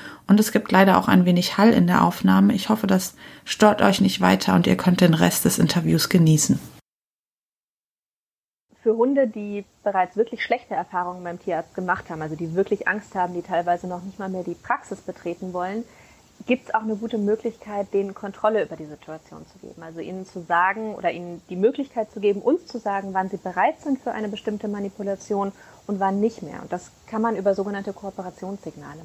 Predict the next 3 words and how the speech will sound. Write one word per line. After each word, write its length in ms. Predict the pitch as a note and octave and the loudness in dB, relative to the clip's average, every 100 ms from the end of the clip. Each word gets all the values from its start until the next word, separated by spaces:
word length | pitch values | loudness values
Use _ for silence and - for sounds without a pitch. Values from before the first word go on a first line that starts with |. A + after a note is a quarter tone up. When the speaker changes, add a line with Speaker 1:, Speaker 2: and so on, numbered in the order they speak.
| D#3+ | -20
Speaker 2:
machen. 280 | D#3+ - - _ _ _ _ _ _ - | -20 -20 -20 _ _ _ _ _ _ -4
Kooperationssignale 1000 | G3 G#3 G3 G#3+ B3 B3+ B3 A#3 A#3 A3 | -2 0 -2 0 0 0 0 2 2 0
sind 240 | G#3 G3+ | 0 -4